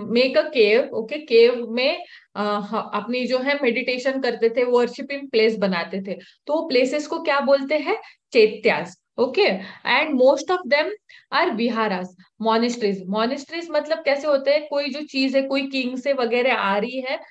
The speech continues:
तो उस, वहां पे वो monasteries as play करते हैं, तो उसे monasteries बोलते हैं।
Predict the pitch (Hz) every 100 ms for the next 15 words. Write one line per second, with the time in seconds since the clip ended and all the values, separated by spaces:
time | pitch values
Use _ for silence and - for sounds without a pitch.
0 | _ - 262 262 - 269 233 226 214 254
1 | 311 359 233 233 254 - 262 226 220 269
2 | - 240 233 226 202 196 233 277 320 381
3 | 427 226 226 233 214 233 180 175 175 185
4 | 190